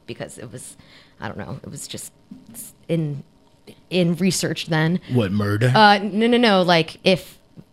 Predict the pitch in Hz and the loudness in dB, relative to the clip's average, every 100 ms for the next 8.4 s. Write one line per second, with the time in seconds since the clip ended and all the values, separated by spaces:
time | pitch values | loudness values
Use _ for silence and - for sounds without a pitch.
0 | _ - - 202 175 - 185 180 160 170 | _ 0 4 4 2 0 2 2 2 4
1 | 165 165 165 160 160 147 - 156 - - | 4 4 4 2 2 -2 -2 -2 -2 -18
2 | - 147 147 135 104 - 143 - - - | -8 -6 0 0 -2 -4 -8 -8 -10 -14
3 | - - _ _ 165 170 156 147 - - | -16 -20 _ _ 2 2 2 0 -6 -20
4 | _ - - - 165 180 175 - 185 170 | _ -2 -2 -4 -2 0 0 0 -2 2
5 | 180 190 170 175 - 147 160 151 160 151 | 2 2 0 0 -2 -4 -4 0 0 0
6 | - - _ _ - 165 170 170 - - | -6 -20 _ _ -4 -2 2 0 -2 -8
7 | - 170 - 151 160 113 139 - - 98 | -4 -4 -2 -2 -2 0 -2 -4 -6 -6
8 | - - 139 - | -4 -2 -4 -4